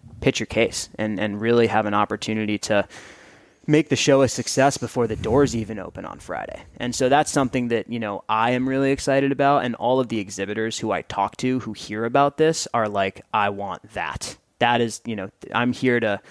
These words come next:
grow my brand, and getting in front of X Y Z is, is how I'm gonna do it. Well, we're gonna, we're gonna give you X Y Z at a table, one-on-one, for you to be able to, to tell your story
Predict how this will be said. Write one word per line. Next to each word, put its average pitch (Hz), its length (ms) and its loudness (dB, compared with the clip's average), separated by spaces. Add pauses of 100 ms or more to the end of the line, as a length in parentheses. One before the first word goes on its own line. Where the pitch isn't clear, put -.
(260)
grow 127 240 4
my 127 200 4
brand, 117 440 0
and 113 140 -2
getting 117 200 2
in 110 60 -2
front 110 180 -2
of 104 80 -6
X - 220 -2
Y 95 200 -4
Z 98 320 -8 (400)
is, 101 320 -4
is 98 240 -6
how 107 200 0
I'm 98 80 -4
gonna 98 200 -6
do 123 180 2
it. - 240 -4
Well, 107 200 -10
we're 120 100 -6
gonna, 120 260 -2
we're 139 80 -4
gonna 143 80 0
give 139 180 4
you 120 80 4
X 120 180 0
Y 110 160 0
Z 110 280 -4 (400)
at 120 160 2
a 120 40 0
table, 117 560 0
one-on-one, 107 760 -4
for 113 200 -12
you 110 100 -6
to 101 80 -6
be 104 140 -8
able 101 200 -6
to, 98 260 -6 (1000)
to 143 120 4
tell 135 220 4
your 127 100 4
story 113 400 -2